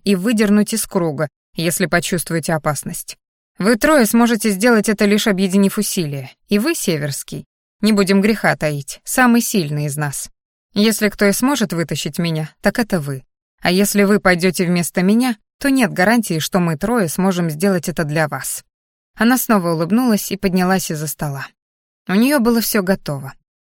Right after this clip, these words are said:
В соседнем помещении, где по обыкновению хранились документы и прочие важные атрибуты декана, комната была освобождена от всего лишнего.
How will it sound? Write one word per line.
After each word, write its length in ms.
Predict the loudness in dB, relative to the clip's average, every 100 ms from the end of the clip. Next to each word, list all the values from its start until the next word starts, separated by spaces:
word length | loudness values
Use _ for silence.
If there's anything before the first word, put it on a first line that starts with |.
| _
В 60 | -4
соседнем 460 | -2 0 0 0
помещении, 600 | 0 0 -2 0 2 2 0
где 200 | -4 -2
по 140 | -2
обыкновению 680 | -2 0 0 2 2 0 -2
хранились 500 | -4 -2 0 -2 -4
документы 600 | -4 -2 0 0 -2 -6
и 160 | -8
прочие 420 | -4 -2 -2 -2 -2
важные 360 | 0 0 -2
атрибуты 440 | -4 -4 -4 -4 -4
декана, 520 | -4 0 2 2 -2 _ _ _ _
комната 400 | 0 2 4 2
была 260 | 0 2 2
освобождена 680 | 0 -2 -4 -2 2 2 2
от 80 | -2
всего 300 | -6 -4 -4
лишнего. 560 | -4 -8 -10 -12 -16